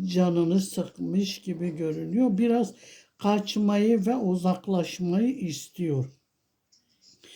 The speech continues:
Üçüncü kişileri sığınıyor sanki onlara. Önemli, karşılıklı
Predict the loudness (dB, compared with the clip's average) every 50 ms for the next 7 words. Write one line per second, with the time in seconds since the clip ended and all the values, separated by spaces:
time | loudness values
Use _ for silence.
0 | -20 -20 -20 _ _ -2 -2 0 2 4 4 4 4 4 0 -2 -2 -2 -2 -2
1 | 0 0 2 2 4 4 4 2 0 0 -2 -4 -2 0 2 4 4 6 6 6
2 | 4 4 2 2 -2 -6 -6 -6 -6 -4 -4 -2 -2 0 0 0 0 0 0 0
3 | -2 -2 -4 -8 -12 _ -20 -20 -20 _ _ _ 0 2 2 4 2 2 4 4
4 | 4 6 6 4 4 2 2 0 -4 -4 0 0 0 0 -2 -6 -4 -2 0 0
5 | -2 -4 -4 -2 0 0 2 0 -2